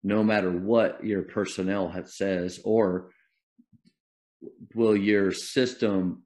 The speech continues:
adjust to the players that you have that year? And I think, I think, uh, that's a great reminder that you had right there, that, uh, to self-evaluate after the season, but also not get stuck in that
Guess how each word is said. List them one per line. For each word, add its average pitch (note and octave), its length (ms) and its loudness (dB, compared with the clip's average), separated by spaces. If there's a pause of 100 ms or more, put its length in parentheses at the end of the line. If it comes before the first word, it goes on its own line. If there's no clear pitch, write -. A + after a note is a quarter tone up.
adjust F#2+ 920 -2 (360)
to G#2 140 -2
the F2+ 100 0
players G#2 540 0
that F#2+ 220 -2
you F2+ 80 -2
have F#2 260 -2
that F2 220 -4
year? F2+ 420 0 (540)
And F#2+ 120 0
I G2+ 80 2
think, G2+ 380 0
I G2+ 160 -2
think, G#2+ 340 -2
uh, F#2+ 240 2
that's G2+ 200 -2
a A2 40 2
great B2 300 2
reminder G2+ 640 0
that F2+ 200 -4
you F2 120 -2
had F#2 240 -2
right E2+ 200 -4
there, G2 200 0
that, F2 180 -4 (920)
uh, G#2 140 -2 (180)
to F#2+ 180 0
self-evaluate G#2+ 1300 0
after F#2+ 300 -4
the F#2 140 -4
season, A2+ 640 -2 (240)
but G#2 260 0
also G#2+ 400 0
not G2 300 -2
get A2 120 -2 (880)
stuck - 500 -2
in A2 140 2
that G2 400 -2